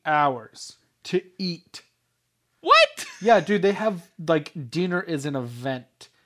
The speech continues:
Speaker 1: It's usually several courses, and it's, like, three hours. Like, you go to Italy,
Speaker 2: Dude, I'm,
Speaker 1: dinner is an event.
Speaker 2: I'm never going to <laughs> feel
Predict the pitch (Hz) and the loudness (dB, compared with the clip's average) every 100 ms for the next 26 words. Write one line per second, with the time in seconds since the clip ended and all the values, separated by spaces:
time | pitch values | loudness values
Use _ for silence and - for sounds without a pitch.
0 | _ 147 127 165 185 175 160 151 - - | _ -14 -12 -4 -4 -2 -2 -4 -8 -12
1 | - 147 143 151 143 - - 143 139 127 | -4 -4 -2 -4 -4 -10 -12 -4 -4 -4
2 | - 120 117 - _ _ _ _ 147 147 | -8 -16 -16 -20 _ _ _ _ -8 -6
3 | 147 - 151 131 - _ _ _ - 170 | -6 -4 -4 -4 -10 _ _ _ -12 -4
4 | 170 175 - 143 139 127 110 120 - - | -2 -2 -4 -2 -2 -4 -12 -18 -20 -20
5 | _ _ - 131 160 202 190 208 202 175 | _ _ -16 -10 4 6 6 2 2 4
6 | 156 139 135 _ _ 185 147 151 143 - | 2 0 -4 _ _ 0 4 6 4 2
7 | 143 151 175 175 160 160 156 151 139 139 | 2 4 4 0 0 0 0 -4 -6 -12
8 | 143 151 143 135 139 135 131 123 123 147 | -4 0 2 2 0 -4 0 2 4 2
9 | 147 143 135 127 143 - - 165 170 131 | 4 0 2 -2 -4 -10 -10 -6 -4 -4
10 | - | -6